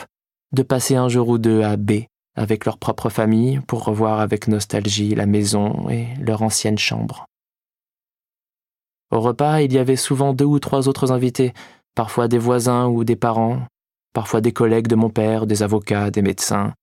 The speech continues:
des gens riches et célèbres qui passaient le voir sur le chemin de leur propre maison de campagne. Parfois, nous ouvrions même notre salle à manger à un couple de touristes qui avaient entendu parler de l'antique villa et désiraient seulement jeter un coup d'œil.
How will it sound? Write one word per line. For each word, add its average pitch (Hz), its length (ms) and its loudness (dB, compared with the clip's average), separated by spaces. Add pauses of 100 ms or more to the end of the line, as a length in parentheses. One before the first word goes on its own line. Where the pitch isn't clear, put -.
(420)
des 101 100 0
gens 101 220 0
riches 107 260 0
et 104 60 0
célèbres 104 480 0
qui - 140 -14
passaient - 260 -2
le 104 80 2
voir 101 340 -2
sur - 140 -6
le 104 80 -2
chemin 104 320 0
de 104 80 0
leur - 180 -6
propre - 320 -2
maison 107 220 2
de 107 80 -4
campagne. 104 500 -2 (1300)
Parfois, 110 320 0
nous 113 200 2
ouvrions 107 340 2
même 117 240 2
notre 107 240 0
salle 113 220 0
à - 20 2
manger 113 380 2
à 104 80 0
un 101 100 2
couple 113 360 -4
de 113 100 0
touristes 127 480 -4
qui 110 180 0
avaient 95 160 0
entendu 101 340 -2
parler 104 300 0
de 101 100 0
l'antique 104 360 -2
villa 107 420 0
et 107 140 0
désiraient 101 420 -4
seulement 104 480 0
jeter 104 300 0
un 101 100 0
coup 104 160 -4
d'œil. 120 320 -2